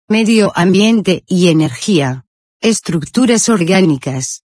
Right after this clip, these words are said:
Corrección de errores del decreto ciento cuarenta barra dos mil catorce, de uno de julio,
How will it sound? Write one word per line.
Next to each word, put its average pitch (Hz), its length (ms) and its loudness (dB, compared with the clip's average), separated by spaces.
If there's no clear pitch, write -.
Corrección 208 760 0
de 170 80 0
errores 220 440 0
del 208 200 2
decreto 175 460 -2
ciento 160 380 0
cuarenta 175 920 -2
barra 190 360 0
dos 175 260 0
mil 220 220 4
catorce, 247 720 -2
de 185 200 2
uno 247 280 4
de 220 100 2
julio, 277 560 2